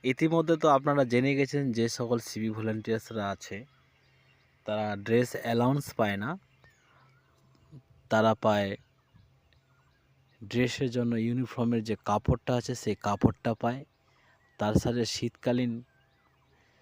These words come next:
পরার জন্য সে-, উলের সোয়েটার পায়, তার সাথে পায় টুপি, ক্যাপ বা শু, জুতা পায়। এবার চলে আসবো আমরা ভিলেজ পুলিশ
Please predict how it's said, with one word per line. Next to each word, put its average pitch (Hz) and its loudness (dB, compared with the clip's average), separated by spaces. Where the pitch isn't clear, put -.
পরার 113 6
জন্য 113 0
সে-, - -14
উলের 117 0
সোয়েটার 113 0
পায়, 139 -4
তার 104 -4
সাথে 110 -6
পায় 104 0
টুপি, 113 -6
ক্যাপ 107 -4
বা 95 -6
শু, 117 -4
জুতা 107 -8
পায়। 87 -12
এবার 180 6
চলে 190 2
আসবো 185 4
আমরা 156 4
ভিলেজ 139 4
পুলিশ 101 -4